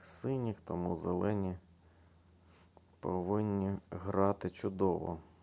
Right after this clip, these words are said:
Ну, якщо, звісно, буде камінчик. Ну, шукаємо зелений знизу.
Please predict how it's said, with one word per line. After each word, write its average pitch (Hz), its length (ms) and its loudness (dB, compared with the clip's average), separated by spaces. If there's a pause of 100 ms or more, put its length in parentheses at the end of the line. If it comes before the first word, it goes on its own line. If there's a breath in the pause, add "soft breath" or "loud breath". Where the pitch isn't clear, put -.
Ну, 107 240 -6
якщо, 98 360 -4
звісно, 95 580 -4 (240)
буде 95 480 -2
камінчик. 87 760 -6 (2250 loud breath)
Ну, 113 540 -2
шукаємо 147 520 -2
зелений 127 480 0
знизу. 85 520 -2